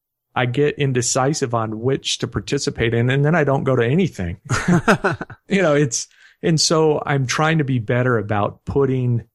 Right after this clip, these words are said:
um, things on the calendar a year ahead of time and saying, "I'm definitely going to this next year." Another huge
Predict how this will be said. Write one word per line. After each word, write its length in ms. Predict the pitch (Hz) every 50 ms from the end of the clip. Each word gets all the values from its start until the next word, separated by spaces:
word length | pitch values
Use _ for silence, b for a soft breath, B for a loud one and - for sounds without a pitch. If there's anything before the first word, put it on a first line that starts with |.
| _ _ _ _ _ _ _ _ _ _ _ _ _ -
um, 440 | - 117 107 98 95 92 87 87 - _ _ _ _ _ _ _ _
things 300 | - - 139 135 131 113
on 120 | 127 117 110
the 100 | 110 101
calendar 580 | - - 120 113 120 120 117 107 101 98 101
a 60 | 98 98
year 300 | 101 107 113 113 110 107
ahead 240 | 101 95 107 104
of 100 | 113 104
time 240 | - 113 98 98 98
and 120 | 95 90 -
saying, 240 | - 104 98 95
"I'm 180 | 95 95 98 95
definitely 580 | 92 - 117 110 107 - - 117 - 98 95 - - _ _ _ _ _ _ _ _ _ _ _ _ _ _ _
going 240 | - 98 98 101 98
to 80 | 98 98
this 220 | 90 92 - -
next 280 | 110 104 92 - - -
year." 220 | 98 90 92 b b b b b b b b b -
Another 340 | 131 131 139 151 147 135
huge 760 | 117 123 - - 165 165 170 170 165 151 127 120 120 - -